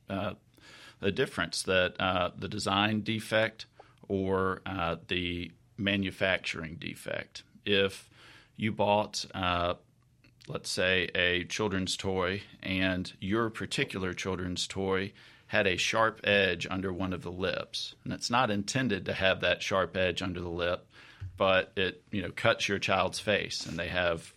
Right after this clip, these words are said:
uh, a scar on their face for the rest of their life. Uh, the fact that that particular manufacturing defect got out of the factory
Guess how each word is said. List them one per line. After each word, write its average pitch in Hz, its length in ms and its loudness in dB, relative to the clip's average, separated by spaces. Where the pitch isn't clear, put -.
uh, 85 260 0
a 92 80 -8
scar 104 360 4
on 90 120 0
their 90 120 -4
face 87 320 0
for - 100 -8
the 87 60 -2
rest 85 260 -2
of 98 60 -14
their 85 160 -2
life. 87 420 0
Uh, 90 260 4
the - 120 -10
fact 120 460 4
that 95 280 0
that 104 500 2
particular 107 580 -2
manufacturing 98 920 0
defect 87 640 -2
got 87 220 0
out 92 220 -2
of 98 80 -2
the 98 100 -10
factory 85 720 -2